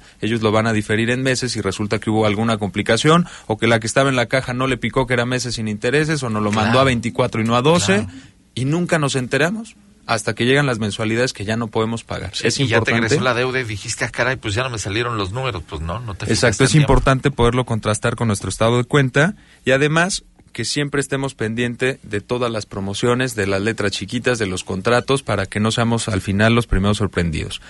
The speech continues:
Speaker 1: No echarle la culpa al banco, como te decía, nosotros somos los responsables o los irresponsables a la hora de usar la tarjeta.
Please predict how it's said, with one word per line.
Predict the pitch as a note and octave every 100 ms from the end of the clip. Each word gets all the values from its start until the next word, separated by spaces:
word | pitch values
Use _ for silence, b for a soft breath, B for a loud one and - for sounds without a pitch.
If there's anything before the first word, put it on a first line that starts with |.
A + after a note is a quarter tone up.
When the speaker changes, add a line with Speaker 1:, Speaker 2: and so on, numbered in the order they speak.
| B -
Speaker 1:
No | A#2+ C#3
echarle | C3+ B2 B2+ A#2+
la | G2+
culpa | B2+ A2+ G#2
al |
banco, | A2 B2 B2
como | G#2 G2
te | G2+
decía, | F#2+ - B2+ C#3 E3 B B -
nosotros | G#2 B2 B2 A#2
somos | A#2 A#2
los | G2+
responsables | F#2+ F#2 G#2+ B2 B2 C3 -
o | C3+
los | D#3 C#3+
irresponsables | A2 G2+ - G2+ A#2+ A#2+ C3 -
a | G2
la | F#2+ F#2+ -
hora | A#2 A#2
de | G2+
usar | G#2 B2+ C#3
la | C3+
tarjeta. | G#2 G2+ A2 - C#3